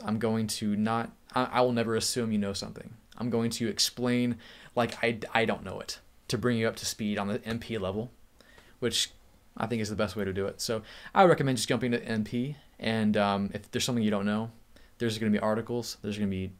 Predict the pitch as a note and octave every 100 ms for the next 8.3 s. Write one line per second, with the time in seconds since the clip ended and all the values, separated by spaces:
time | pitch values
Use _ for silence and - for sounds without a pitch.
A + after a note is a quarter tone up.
0 | - - D3 C#3 C#3 B2+ B2 B2 G#2 G2+
1 | A#2 G#2+ G2+ G2 G2 G2 - - - -
2 | - - C#3 F3+ D3+ B2+ A2 A#2 - -
3 | C3+ C3 A#2+ - C#3 B2 A#2 - A2 A#2+
4 | A#2 B2 C#3+ C3 C#3 G#2 B2 D3+ C3+ A2
5 | A#2 C#3 G#2 F2+ F#2 G#2+ - D#3 C3+ G#2
6 | A2+ B2 F#2 - - - - - G#2+ A2
7 | A2+ - _ B2+ C#3 B2 C3 A2+ - B2+
8 | G#2 F#2+ F2+